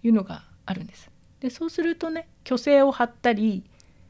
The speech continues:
できるように見せかける、自分ができる以上に見せかけなきゃいけないっていうプレッシャーになってきたりとか、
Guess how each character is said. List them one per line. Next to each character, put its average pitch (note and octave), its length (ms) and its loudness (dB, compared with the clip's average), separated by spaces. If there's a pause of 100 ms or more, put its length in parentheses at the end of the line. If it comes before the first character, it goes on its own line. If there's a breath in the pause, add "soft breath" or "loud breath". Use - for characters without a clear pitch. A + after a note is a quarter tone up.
(120 soft breath)
で A3 140 4
き D4+ 180 2
る C4+ 160 6
よ E3 200 -2
う E3 40 -2
に G#3 220 2
見 E3+ 160 0
せ A#3 200 4
か A3 140 2
け G#3 160 -2
る、 - 60 -6
自 A#3 200 -2
分 C4+ 260 2
が C4 140 2
で A3 140 0
き C4 180 -4
る A#3+ 160 0
以 B3+ 120 -6
上 C4 340 0
に B3+ 140 4
見 G3+ 100 -2
せ B3+ 220 -4
か B3+ 140 -2
け C4+ 120 -4
な A#3 140 0
き - 100 -10
ゃ - 20 -10
い G3+ 60 -10
け G3 160 -6
な G3 140 0
い - 20 -2
っ F#3+ 60 -10
て - 120 -10
い C4 40 -6
う - 20 -6
プ - 140 -10
レ A#3 80 6
ッ - 20 4
シ A3+ 180 -2
ャ A#3 40 4
ー - 20 4
に G3+ 140 2
な G3+ 80 2
っ G#3 80 -10
て - 80 -12
き - 80 -20
た B3 120 -10
り - 140 -16
と A3 100 -12
か、 G#3 420 -4